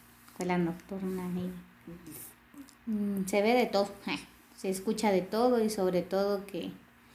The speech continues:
mm, los límites y lo mu-, muy poco que pueden hacer los profesores, no porque no lo quieran, sino porque definitivamente es una población muy difícil de controlar.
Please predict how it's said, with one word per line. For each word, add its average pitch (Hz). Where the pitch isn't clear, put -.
mm, 185
los 190
límites 196
y -
lo 180
mu-, 190
muy 214
poco 220
que 202
pueden 196
hacer 202
los 202
profesores, 190
no 190
porque 185
no 196
lo 190
quieran, 226
sino 190
porque 180
definitivamente 180
es -
una 190
población 175
muy 180
difícil 180
de -
controlar. 175